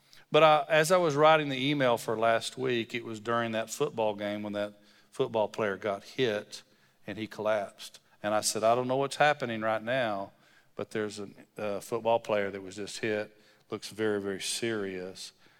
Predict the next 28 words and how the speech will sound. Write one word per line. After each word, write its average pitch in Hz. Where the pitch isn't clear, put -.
and 98
I'm 90
praying 98
for -
him." 82
I'm 117
very 147
thankful 143
that, 120
uh, 113
he 127
seems 135
to 127
be 127
doing 120
so 123
much 117
better. 120
The 110
news 123
today 127
is 110
that 104
he 117
is 104
responding. 131
He's 117
even 113